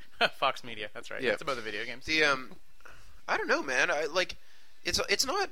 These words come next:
Speaker 2: it's not the fault of the media if somebody is, like, a, like, incredibly sexist, even after that person has been inundated with sexist, demeaning women imagery.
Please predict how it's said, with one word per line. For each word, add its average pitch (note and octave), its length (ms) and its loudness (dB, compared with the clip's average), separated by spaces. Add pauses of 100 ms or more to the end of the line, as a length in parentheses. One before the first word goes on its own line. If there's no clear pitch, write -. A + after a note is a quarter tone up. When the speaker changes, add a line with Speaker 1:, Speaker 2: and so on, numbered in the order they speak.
(240)
Speaker 2:
it's - 160 0
not G4 300 0
the - 100 6
fault - 400 4
of C3 200 0
the B2 100 2
media A2 400 0 (420)
if - 240 -4
somebody C#3 380 4
is, A#2 200 0 (160)
like, B2 200 2
a, G#2+ 60 0 (120)
like, A2+ 140 2
incredibly A#2 500 8
sexist, G#2+ 560 4
even G#3 180 0
after G3 300 4
that A#2 160 6
person A2+ 240 2
has G#2+ 80 -2
been G#2 160 0
inundated G2+ 640 0
with G2 140 -6
sexist, G#2+ 680 0 (320)
demeaning G#2 440 -2
women G2 260 -6
imagery. G2+ 380 -6